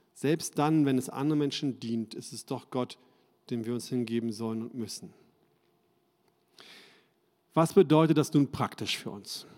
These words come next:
Was heißt es für uns Männer, dass wir uns hingeben sollen, wie auch Christus sich der Gemeinde hingegeben hat?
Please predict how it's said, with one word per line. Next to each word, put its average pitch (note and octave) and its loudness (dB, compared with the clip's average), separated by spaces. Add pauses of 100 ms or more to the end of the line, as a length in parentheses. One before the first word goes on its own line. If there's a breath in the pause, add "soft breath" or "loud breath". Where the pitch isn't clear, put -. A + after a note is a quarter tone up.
(220 loud breath)
Was F3 4
heißt A3+ 4
es G3+ -4
für F#3 8
uns E3 2
Männer, D3 6 (640 soft breath)
dass C#3+ 2
wir D#3 8
uns G3 4
hingeben F3+ 6
sollen, D3+ 6
wie D3 8
auch E3 6
Christus - 2
sich C#3+ 4
der C#3 0
Gemeinde B2+ 4
hingegeben G#2 -4
hat? - -10